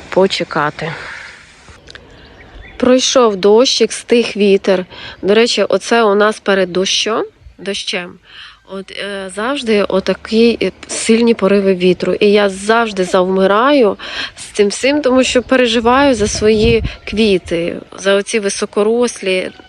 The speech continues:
суцвіття, тому що, ну, в моменті може все положити. Ось погляньте. Пройшла година, як я знімала перші відео, да, пер-, на початку,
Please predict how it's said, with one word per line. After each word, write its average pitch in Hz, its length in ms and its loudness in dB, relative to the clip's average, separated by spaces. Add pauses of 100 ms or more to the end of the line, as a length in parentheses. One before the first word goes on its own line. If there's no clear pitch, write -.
суцвіття, 202 840 -4 (560)
тому 233 200 -2
що, 226 500 0
ну, 247 300 4
в 202 260 -4
моменті 214 680 4
може 185 280 2
все 233 320 0
положити. 175 800 0 (600)
Ось 214 140 -4
погляньте. 190 680 -6 (1000)
Пройшла 240 420 -6
година, 233 680 0 (140)
як 185 200 0
я 226 100 6
знімала 214 560 4 (100)
перші 185 460 2
відео, 185 760 2
да, 196 180 0
пер-, 196 240 0
на 190 120 2
початку, 196 560 0